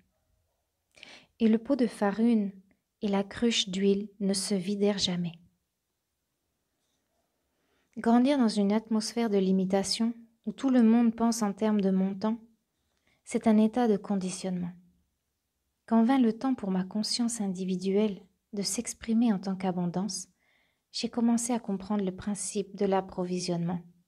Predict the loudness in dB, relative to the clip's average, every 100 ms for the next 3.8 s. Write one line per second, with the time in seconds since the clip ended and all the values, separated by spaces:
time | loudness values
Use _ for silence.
0 | _ _ -2 0 0 0 2 2 0 -2
1 | -2 -4 -14 _ _ -4 0 0 -2 0
2 | 2 2 0 _ _ _ -2 2 2 2
3 | 0 0 -2 -6 -4 0 0 -2